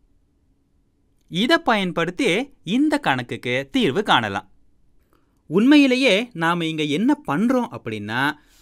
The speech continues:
பரிமாற்று மற்றும் சேர்ப்பு பண்பை நாம சேர்த்து தான் பயன்படுத்துறோம். நமக்கு கழித்தல் ஏழு புள்ளி அஞ்சு கூட்டல் பதினேழு புள்ளி அஞ்சு அப்படின்னு கிடைக்குது. இது உண்மையிலேயே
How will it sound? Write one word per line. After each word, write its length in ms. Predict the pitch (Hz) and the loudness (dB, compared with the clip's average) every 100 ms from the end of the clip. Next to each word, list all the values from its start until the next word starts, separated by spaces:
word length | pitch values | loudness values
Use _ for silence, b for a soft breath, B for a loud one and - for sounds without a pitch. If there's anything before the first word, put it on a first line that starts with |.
| b | b
பரிமாற்று 720 | - 156 254 294 294 247 226 220 | -6 0 4 6 4 2 -2 -4
மற்றும் 320 | 165 151 180 - | -2 -4 -6 -2
சேர்ப்பு 320 | 202 240 - | 2 2 0
பண்பை 380 | - 165 147 139 | -6 -4 -6 -4
நாம 460 | 139 139 226 185 247 b | -4 -2 -2 -2 -4 b
சேர்த்து 540 | b - 262 311 311 143 | b -2 0 2 2 0
தான் 180 | 131 | 2
பயன்படுத்துறோம். 680 | 240 180 147 113 101 101 95 - _ _ _ _ _ b b | 2 0 -2 -4 -6 -8 -10 -14 _ _ _ _ _ b b
நமக்கு 500 | 185 220 285 233 277 b b - | -4 -2 2 0 0 b b -6
கழித்தல் 720 | 170 185 254 311 - 233 240 - | 0 2 2 0 2 0 0 -4
ஏழு 560 | 135 185 254 277 285 | -2 2 2 2 0
புள்ளி 420 | 285 208 175 160 | -2 -4 -2 -2
அஞ்சு 440 | - 127 175 190 208 131 | -4 -4 -4 -4 -6 -6
கூட்டல் 460 | 117 - 226 220 - b b | -6 0 0 0 -6 b b
பதினேழு 680 | - 175 269 285 294 277 277 | 2 2 4 4 4 2 -2
புள்ளி 340 | - 156 143 | -4 -4 -4
அஞ்சு 500 | - 143 135 139 123 - | -2 -4 -2 -2 -4 0
அப்படின்னு 400 | 160 - 101 220 | 0 0 -4 -2
கிடைக்குது. 440 | 233 151 - 98 - _ _ _ _ _ | 0 -2 -4 -10 -14 _ _ _ _ _
இது 440 | - 240 285 226 277 b b b | -4 2 4 4 0 b b b
உண்மையிலேயே 920 | 135 226 294 240 147 120 135 156 151 | 0 4 4 4 2 0 0 0 -2